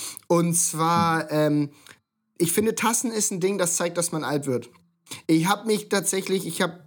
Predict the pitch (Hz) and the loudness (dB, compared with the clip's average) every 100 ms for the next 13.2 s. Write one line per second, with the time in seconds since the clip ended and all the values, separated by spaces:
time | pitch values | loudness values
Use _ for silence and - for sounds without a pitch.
0 | - 170 175 170 - 190 - 170 160 170 | -6 0 2 2 0 -2 -2 0 0 0
1 | 220 202 185 180 185 180 180 175 175 170 | -4 -6 -4 -4 -4 -2 -2 0 -2 -2
2 | 151 143 - - 180 180 175 - 185 185 | -2 -2 -2 -2 -2 -2 -4 -4 -4 -4
3 | 226 - - - _ - 156 156 156 185 | -10 -12 -20 -20 _ 0 0 0 0 0
4 | 185 - 185 170 160 143 135 135 147 156 | 0 -2 -2 0 0 -2 -2 -2 -2 0
5 | 131 131 127 147 151 185 170 165 180 160 | -2 -2 0 -2 -2 -4 -2 0 -2 -2
6 | 139 131 123 - 151 165 170 - - - | -2 -2 -2 -4 -2 -2 -6 -10 -16 -2
7 | - 202 226 233 - - - 180 196 190 | 4 4 4 -2 -12 -10 0 2 4 2
8 | 175 170 180 196 196 190 202 190 170 165 | 2 2 2 0 0 -2 0 0 0 -2
9 | 165 165 170 175 175 165 - - 175 180 | -2 -2 -4 -2 -4 -6 -6 0 0 0
10 | 170 165 147 156 175 170 165 - 156 127 | 0 -4 -2 0 2 0 -4 0 0 0
11 | - - 151 160 180 175 202 202 180 196 | -2 -2 0 0 0 0 0 -2 -2 -2
12 | 185 185 170 - 160 135 - - - - | -2 0 0 0 -2 -2 -6 -20 -8 0
13 | 175 214 | 2 0